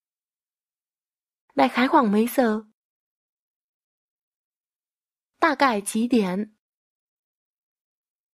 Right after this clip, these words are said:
?Có khả năng sáu giờ hơn.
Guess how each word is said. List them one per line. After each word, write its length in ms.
?Có 120
khả 200
năng 260
sáu 220
giờ 200
hơn. 460